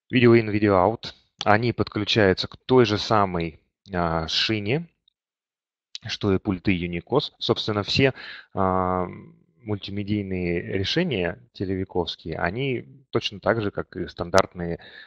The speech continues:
обычные пульты, подключаются одним кабелем витой пары для передачи аудио, видео и данных и, а, могут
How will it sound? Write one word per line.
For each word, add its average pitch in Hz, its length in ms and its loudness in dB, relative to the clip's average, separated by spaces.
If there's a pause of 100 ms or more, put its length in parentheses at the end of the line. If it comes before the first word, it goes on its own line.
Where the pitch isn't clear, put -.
(120)
обычные 92 360 -6
пульты, 98 280 -2
подключаются 101 640 0
одним 95 260 -2
кабелем 85 420 2
витой 85 240 -4
пары 113 340 4
для 85 220 -4
передачи 85 440 -2
аудио, 87 260 -2
видео 87 320 -8
и 82 100 -8
данных 131 400 -2 (540)
и, 90 480 -4
а, 82 320 -6
могут 98 500 -8